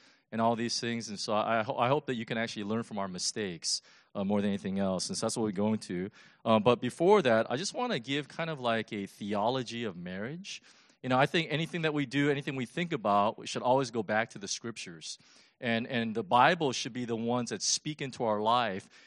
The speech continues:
instead of movies and entertainment and soap operas and all those things. Is, we have to be word-based. And so it's really important. But before I get there, we have a lot of special friends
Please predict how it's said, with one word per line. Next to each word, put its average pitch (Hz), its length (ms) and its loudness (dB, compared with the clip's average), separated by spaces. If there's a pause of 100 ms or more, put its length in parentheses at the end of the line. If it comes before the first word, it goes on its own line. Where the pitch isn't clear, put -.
(160)
instead 131 360 0
of 120 140 2
movies 151 800 2
and 107 100 -8
entertainment 156 960 -2
and 107 240 -2 (240)
soap 165 320 6
operas 156 540 6
and 143 80 0
all 147 120 6
those 143 280 0
things. 143 400 -4
Is, 123 260 -4
we 127 180 -4
have 151 140 0
to - 60 -12
be 131 180 -2
word-based. 113 1080 -2 (360)
And 107 120 -8
so 117 140 -2
it's 110 160 -4
really 117 220 -4
important. 107 340 -4
But 104 120 -4
before 175 280 0
I 156 80 6
get 170 300 -4
there, 127 180 0
we 131 100 -4
have 156 120 -2
a 139 80 0
lot 143 420 2
of 139 80 -2
special 147 380 -4
friends 113 580 -4